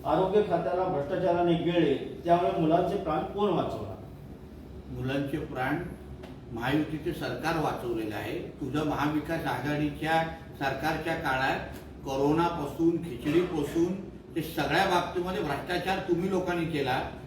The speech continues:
Speaker 2: म्हणून कदाचित ह्यांनी हा सामनाचा रोकटोक जे लिहिलाय ना, आरशात बसून लिहिला असेल बघत बघत.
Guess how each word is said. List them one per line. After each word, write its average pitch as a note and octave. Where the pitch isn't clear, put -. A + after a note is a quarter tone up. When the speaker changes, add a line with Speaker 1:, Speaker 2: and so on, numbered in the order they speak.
Speaker 2:
म्हणून D#3+
कदाचित D3+
ह्यांनी D3+
हा F#3+
सामनाचा F3
रोकटोक F#3
जे F3
लिहिलाय F3+
ना, F3
आरशात G#3+
बसून A#3+
लिहिला G#3
असेल F3+
बघत D3+
बघत. -